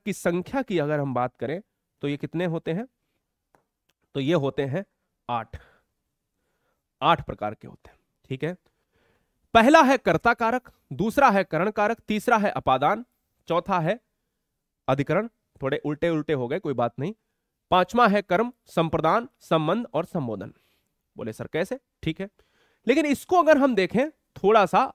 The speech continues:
आठों कारक को एक स्लाइड में जान लेते हैं। बोले, "सर, कैसे?" देखो, कर्ता कारक की विभक्ति होती है ने, कर्म कारक की विभक्ति होती है को, करण कारक की विभक्ति होती है से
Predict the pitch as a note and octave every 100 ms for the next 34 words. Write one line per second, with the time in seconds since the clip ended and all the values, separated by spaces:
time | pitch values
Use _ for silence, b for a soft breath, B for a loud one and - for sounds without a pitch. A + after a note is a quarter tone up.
0 | _ D#3 E3+ - D#4 A3 D#3+ D#3+ - C4
1 | - _ _ _ _ A3+ B3+ - D3 C#3
2 | F3 F3 B2+ D#3 E3 F#3 F#3 C3+ A#2+ A#2+
3 | - D3+ G#3+ A3 - C3 - - _ _
4 | _ _ A#3 B3 - E4+ C4+ A#3+ A#3+ -
5 | G3+ D#3+ - - F3+ D3 G#3 A3 F3+ C3+
6 | G#2+ - _ _ _ _ _ _ _ C4+
7 | D#4 D#4 B3 A3+ A#3+ A#3 D#3+ D3+ - G#3
8 | D#3+ - D#3+ B2+ - F3 A3+ _ _ _
9 | _ - A#3+ D4 C4 A#3+ A#3+ - G3+ E3
10 | E3 A3+ F3 - A#3+ - - G#3+ C4+ C#4